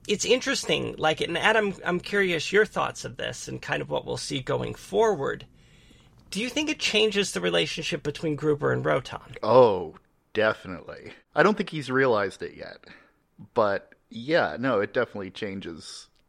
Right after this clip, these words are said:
Speaker 2: that dynamic going forward.
Speaker 1: 'Cause very much, like, it, it was very much Don Quixote, Sancho Panza. I mean, that was,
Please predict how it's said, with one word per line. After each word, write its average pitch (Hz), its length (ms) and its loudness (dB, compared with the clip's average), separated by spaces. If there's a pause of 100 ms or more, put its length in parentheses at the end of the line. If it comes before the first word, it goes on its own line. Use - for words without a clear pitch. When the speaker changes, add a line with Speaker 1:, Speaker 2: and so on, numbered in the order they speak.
Speaker 2:
that 101 300 -2
dynamic 82 500 -8
going 62 280 -12
forward. - 500 -16 (340)
Speaker 1:
'Cause 185 200 0
very 262 240 10
much, 220 420 -2
like, 156 380 -4
it, 202 180 0
it 185 60 0
was 190 180 -2
very 180 220 0
much 156 500 -4 (1000)
Don 151 240 2
Quixote, 139 800 -2 (100)
Sancho 127 440 -4
Panza. 156 480 0
I 120 80 -2
mean, 143 180 -2
that 143 160 2
was, - 300 -6